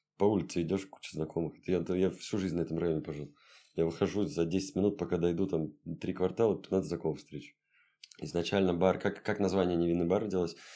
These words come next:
я думал вообще чи-, чисто португальскую историю продвигать и портвейн в основном.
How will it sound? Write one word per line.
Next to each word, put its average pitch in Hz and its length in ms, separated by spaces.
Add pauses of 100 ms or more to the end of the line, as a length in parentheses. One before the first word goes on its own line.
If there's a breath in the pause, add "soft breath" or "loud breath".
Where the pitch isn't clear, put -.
(280 loud breath)
я 90 100
думал 92 200
вообще 92 300
чи-, 87 200
чисто - 280
португальскую 90 560
историю 110 320
продвигать 85 500
и - 60
портвейн 90 400
в 78 40
основном. 73 460